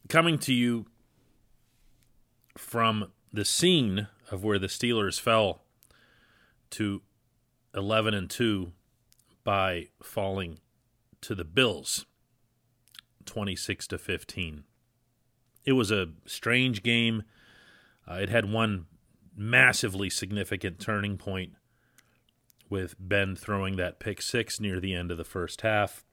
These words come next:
I thought the Steelers were on track to win the game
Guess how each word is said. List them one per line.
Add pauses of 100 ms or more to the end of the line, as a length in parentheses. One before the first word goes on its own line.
(880)
I
thought
the
Steelers
were
on
track
to
win
the
game